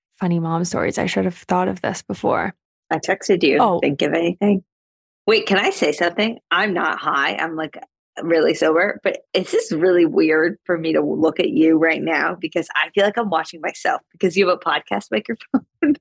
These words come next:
Speaker 1: <laughs>
Speaker 2: I'm having this, like, really fucking
Speaker 1: <laughs>
Speaker 2: out of body <laughs> experience. Looking at you on video with a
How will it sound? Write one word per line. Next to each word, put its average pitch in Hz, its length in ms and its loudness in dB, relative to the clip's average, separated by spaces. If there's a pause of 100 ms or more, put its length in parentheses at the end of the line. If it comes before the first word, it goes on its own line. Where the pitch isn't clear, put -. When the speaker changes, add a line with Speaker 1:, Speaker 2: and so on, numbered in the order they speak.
(300)
Speaker 1:
<laughs> 180 800 -4
Speaker 2:
I'm 240 340 2
having 233 500 -2
this, 240 240 -2
like, 208 180 0
really 202 500 4
fucking 247 500 0
Speaker 1:
<laughs> - 20 -4
Speaker 2:
out 190 220 2
of 220 120 -2
body 185 380 0
<laughs> - 40 -8
experience. - 1160 -2 (840)
Looking 285 360 2
at 302 120 0
you 269 200 4
on 254 220 2
video 220 400 2
with 233 160 2
a 226 80 -2